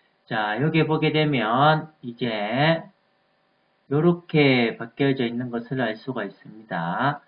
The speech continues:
이 사점사 점 사 점 사가 목적지일 경우에 이십 점, 이십 점, 이십 점 삼 경로가 최적 경로로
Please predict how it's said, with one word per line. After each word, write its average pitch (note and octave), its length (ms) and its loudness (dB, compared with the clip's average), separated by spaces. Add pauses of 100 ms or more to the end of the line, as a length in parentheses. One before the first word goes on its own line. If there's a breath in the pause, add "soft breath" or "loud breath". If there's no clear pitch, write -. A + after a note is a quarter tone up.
(340 soft breath)
이 G#2+ 140 -14
사점사 E3 840 -2
점 D#3+ 240 0
사 D#3 180 -4 (140)
점 D3+ 200 -2
사가 D3 440 4
목적지일 B2 920 -4
경우에 A#2+ 880 0 (840)
이십 D3 500 -4
점, E3 440 6
이십 C3+ 460 -8
점, D#3 460 0
이십 C3+ 460 -10
점 D#3 420 0
삼 C3+ 460 -4
경로가 C#3+ 920 4
최적 D#3+ 420 -4
경로로 A#2+ 800 -2